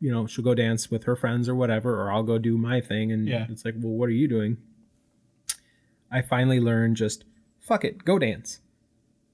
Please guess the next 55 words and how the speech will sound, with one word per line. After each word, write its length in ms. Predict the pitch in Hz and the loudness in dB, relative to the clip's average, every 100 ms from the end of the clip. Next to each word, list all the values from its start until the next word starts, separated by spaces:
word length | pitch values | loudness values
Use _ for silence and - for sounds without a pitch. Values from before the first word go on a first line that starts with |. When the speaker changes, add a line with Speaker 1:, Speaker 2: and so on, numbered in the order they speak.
| _ _ _ _ _ _ _ _ | _ _ _ _ _ _ _ _
Speaker 2:
It 80 | _ | _
took 180 | - 147 | -8 0
you 100 | 156 | 0
this 220 | 127 - | 0 -2
long 180 | 135 151 | 0 2
to 80 | 139 | 2
learn 200 | 127 254 | 0 -2
that? 200 | 381 - - _ - | -6 -12 -20 _ -10
Just 200 | 214 - | -8 0
dance, 320 | 277 247 - | 2 2 0
dude. 300 | - 214 220 - | -6 -8 -8 0
Speaker 1:
I 120 | 185 | 4
have 240 | 196 214 | 6 4
a 60 | 190 | 4
lot 360 | 147 127 131 131 | 4 6 6 4
of 260 | 113 - | 2 -2
reservations. 1160 | 120 113 107 107 110 107 - 113 113 113 - - _ _ | 0 2 2 2 2 2 0 2 2 0 -4 -8 _ _
Yeah, 240 | 196 175 190 | -6 0 0
it's 140 | 185 | 2
just 180 | 170 - | 0 2
like, 180 | 151 - | 2 4
I 40 | |
Speaker 2:
Really? 320 | 151 98 110 - _ _ _ _ | 2 2 -4 -14 _ _ _ _
Speaker 1:
well, 320 | 208 214 190 - - | 2 4 2 -4 -4
because 240 | 180 202 | 2 4
I 80 | 202 | 6
don't 260 | 190 202 143 | 6 4 2
want, 200 | 151 - | 0 2
I 80 | 147 | 4
know 240 | 180 165 | 6 6
I, 140 | 123 113 - | 4 0 0
I 120 | 131 | 0
typically, 440 | 127 160 147 131 123 | 2 2 2 2 0
it's 120 | 110 | -2
like, 120 | - - | -10 -2
"Oh, 160 | 339 254 | 2 2
I'll 60 | |
just, 240 | 143 143 151 | 2 0 2
like, 200 | 127 120 | 0 2
go 140 | 147 | 2
do 160 | 143 147 | 4 4
whatever." 440 | 147 180 127 123 | 6 4 4 2
And 100 | 117 | 4
Speaker 2:
Yeah, 240 | 113 208 131 | 4 4 4
I'm, 220 | 147 165 | 2 2
I'm 360 | 143 143 139 143 | 2 4 4 2
genuinely 380 | 139 135 131 135 | 0 2 4 4
Speaker 1:
willy-nilly. 280 | 135 175 147 | 4 0 0
Speaker 2:
surprised. 420 | 185 139 - 165 | -2 -2 -6 -16
It 60 | |
seemed 160 | - 165 | -4 0
Speaker 1:
Yeah. 100 | 165 | 0
Speaker 2:
like 160 | 123 135 | -2 -6
you'd 140 | 123 | -6
be 300 | 123 117 | -4 -4